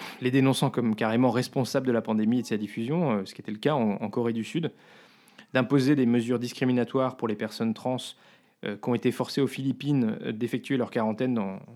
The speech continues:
sous leur genre de naissance, ou alors carrément des arrestations arbitraires, euh, au motif, euh, que, euh, euh, des, euh,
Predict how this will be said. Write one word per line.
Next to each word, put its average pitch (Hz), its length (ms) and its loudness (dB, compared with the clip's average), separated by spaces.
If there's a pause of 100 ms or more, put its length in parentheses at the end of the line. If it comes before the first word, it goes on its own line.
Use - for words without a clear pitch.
(140)
sous - 180 -10
leur 107 160 -2
genre 120 200 0
de 110 100 0
naissance, 120 540 0 (520)
ou 143 100 6
alors 139 180 4
carrément 135 680 2
des 113 300 -2
arrestations 117 440 -2
arbitraires, 120 600 -2 (460)
euh, 101 400 -4
au 131 100 -2
motif, 127 580 0
euh, 101 280 -4 (100)
que, 131 420 4
euh, 104 300 -4 (460)
euh, 110 320 -12
des, 110 420 -4
euh, 98 180 -8